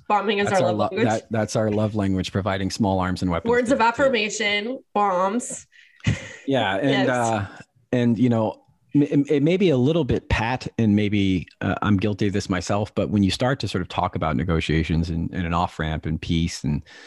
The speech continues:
Speaker 2: some kind of agreed upon settlement, um,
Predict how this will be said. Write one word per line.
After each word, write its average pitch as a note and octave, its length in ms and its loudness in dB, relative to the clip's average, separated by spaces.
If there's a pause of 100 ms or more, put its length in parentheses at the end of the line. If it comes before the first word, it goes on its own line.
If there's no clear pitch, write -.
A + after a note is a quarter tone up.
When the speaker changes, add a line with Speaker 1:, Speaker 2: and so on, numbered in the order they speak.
(520)
Speaker 2:
some A2+ 200 0
kind A2+ 140 0
of G2+ 80 0
agreed G#2 280 2
upon F#2 240 -2
settlement, G2 600 -2 (640)
um, F2 680 -2